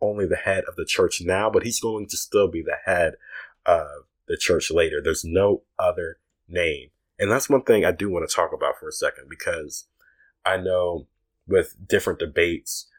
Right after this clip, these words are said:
about oneness and Trinitarianism and how you understand how God manifests himself, or how you understand if he even manifests himself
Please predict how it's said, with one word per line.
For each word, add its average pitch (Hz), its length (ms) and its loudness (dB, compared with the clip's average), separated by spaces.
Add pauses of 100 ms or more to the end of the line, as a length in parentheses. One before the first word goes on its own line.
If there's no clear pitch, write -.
(140)
about 78 640 2
oneness 85 720 0
and 73 220 -2
Trinitarianism 80 1300 -2
and 69 140 -12 (280)
how 101 200 0
you 95 200 -4
understand 90 680 -6
how 80 180 -2
God 80 300 0
manifests 85 600 -2
himself, 82 520 -2
or 76 200 0
how 90 120 0
you 85 180 -10
understand 82 540 -8 (280)
if 98 160 4
he 92 140 -6
even 95 320 -4
manifests 78 440 -2
himself - 320 -4